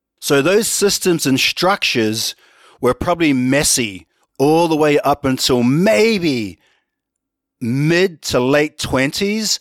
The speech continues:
and that's when we started to get ourselves together.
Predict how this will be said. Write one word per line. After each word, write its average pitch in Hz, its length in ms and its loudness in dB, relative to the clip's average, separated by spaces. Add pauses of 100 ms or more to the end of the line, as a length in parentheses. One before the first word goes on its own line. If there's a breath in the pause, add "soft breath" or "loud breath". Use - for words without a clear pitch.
(200 loud breath)
and 123 240 0
that's 143 280 0
when 143 160 2
we 139 80 2
started 131 400 0
to 120 140 -4
get 131 420 -2
ourselves 123 1040 0
together. 117 580 -2